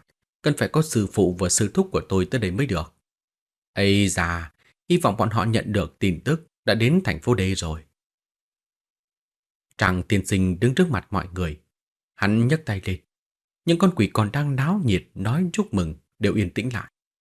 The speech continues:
Trang tiên sinh nói, "Rất cảm ơn mọi người không quản đường xá xa xôi tới tham gia hôn lễ của tôi. Từ nay chúng tôi về chung một đường. Đây chính là duyên phận, cũng là chuyện vui. Mọi người cứ vui vẻ ăn uống thỏa thích."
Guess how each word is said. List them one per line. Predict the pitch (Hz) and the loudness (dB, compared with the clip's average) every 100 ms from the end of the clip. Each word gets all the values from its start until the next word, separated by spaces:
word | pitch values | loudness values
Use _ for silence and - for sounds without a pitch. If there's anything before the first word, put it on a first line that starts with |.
| _ _ - | _ _ -2
Trang | 101 90 82 | 0 0 0
tiên | 95 - | -2 -2
sinh | 85 | -6
nói, | 80 101 - _ _ _ _ _ _ _ - | -6 -10 -12 _ _ _ _ _ _ _ -2
"Rất | 180 180 | 0 2
cảm | 113 | 4
ơn | 131 131 | 4 4
mọi | 95 | 2
người | 92 98 98 98 | 2 4 4 4
không | 135 | 0
quản | 92 82 | -2 -2
đường | 98 80 | -2 -2
xá | - 123 180 | -4 -2 -4
xa | - 95 - | -2 -6 -2
xôi | 98 85 | -2 0
tới | 143 160 | -2 -2
tham | 104 92 | -4 -4
gia | 95 | -4
hôn | 87 101 90 | -4 -4 -2
lễ | 90 | -2
của | - 82 | -4 -6
tôi. | - 98 95 - _ _ _ _ _ - | 0 0 0 -4 _ _ _ _ _ 2
Từ | 147 | 4
nay | 151 147 | 4 4
chúng | 180 | 2
tôi | 170 160 | 4 2
về | 95 - | 0 0
chung | 147 | 0
một | 98 - | 0 -2
đường. | 95 87 76 73 _ _ _ _ | -2 -2 -2 -10 _ _ _ _
Đây | 104 104 95 | 4 4 4
chính | 170 147 | 2 2
là | 80 | 0
duyên | - 104 90 | 0 0 0
phận, | 92 80 - _ _ | -4 -6 -8 _ _
cũng | 170 170 | -2 -2
là | 107 | -2
chuyện | - 98 90 | -2 -2 0
vui. | 110 98 - _ _ _ _ | 0 0 -4 _ _ _ _
Mọi | 131 127 | 0 4
người | 120 120 | 4 6
cứ | 180 | 4
vui | 143 131 | 4 2
vẻ | 92 | 0
ăn | - 117 | 0 0
uống | 120 123 175 | 2 2 2
thỏa | 95 78 | -2 -6
thích." | - 175 | -2 -4